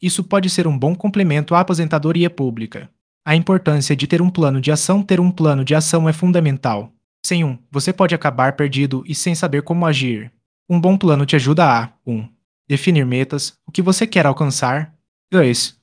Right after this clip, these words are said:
manter o foco. Lembre-se do que é importante para você.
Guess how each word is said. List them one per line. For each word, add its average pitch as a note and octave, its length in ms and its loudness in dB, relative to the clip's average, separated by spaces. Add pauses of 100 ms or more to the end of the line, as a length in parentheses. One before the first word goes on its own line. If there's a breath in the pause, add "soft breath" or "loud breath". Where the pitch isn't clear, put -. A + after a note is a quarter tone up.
(260)
manter F#3 300 0
o D#3 60 2
foco. C#3 460 -2 (100)
Lembre-se E3 420 0
do F3+ 100 2
que F#3 120 -2
é - 20 4
importante G3 480 0
para D#3+ 200 0
você. C#3+ 440 -4